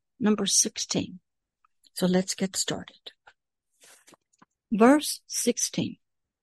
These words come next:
With this righteous forever person, this guy right here, is the Lord's spiritual strength and spiritual wisdom.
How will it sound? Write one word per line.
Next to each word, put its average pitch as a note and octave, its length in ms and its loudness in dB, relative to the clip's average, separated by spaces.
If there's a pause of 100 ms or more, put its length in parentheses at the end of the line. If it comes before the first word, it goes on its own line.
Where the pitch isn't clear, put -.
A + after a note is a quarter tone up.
(760)
With E4+ 340 6
this G4+ 340 6 (220)
righteous B3 840 2
forever G#3 580 0
person, - 500 -10 (760)
this - 200 -6
guy - 240 -12
right F3+ 240 -2
here, - 300 -8 (1700)
is C4 280 8
the A3+ 140 10
Lord's C4+ 560 6
spiritual A#3+ 840 2
strength - 600 -6 (1300)
and F3 180 2
spiritual A3 1040 4 (180)
wisdom. - 680 -2